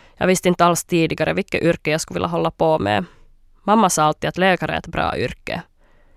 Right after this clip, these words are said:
Jobb finns och egentligen kan man jobba med det yrket var som helst i världen. Jag såg också upp till mina syskon och speciellt till min äldsta bror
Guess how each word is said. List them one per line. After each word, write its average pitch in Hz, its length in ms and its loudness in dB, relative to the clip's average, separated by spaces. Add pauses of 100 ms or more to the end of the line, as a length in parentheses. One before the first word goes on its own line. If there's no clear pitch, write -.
(160)
Jobb 196 280 2
finns 160 500 0 (440)
och 190 80 2
egentligen 170 420 4
kan 156 120 0
man 151 160 4
jobba 151 240 2
med 160 160 2
det 185 100 4
yrket 143 320 -2
var 175 140 4
som 151 220 -2
helst 151 320 -6
i 151 40 -6
världen. 170 440 -4 (1300)
Jag - 140 0
såg 156 120 4
också 170 200 2
upp 170 120 -2
till 165 100 0
mina 156 160 2
syskon 160 540 0 (160)
och 185 200 0
speciellt - 480 -2
till 151 100 0
min 151 100 2
äldsta 160 340 0
bror 156 360 -2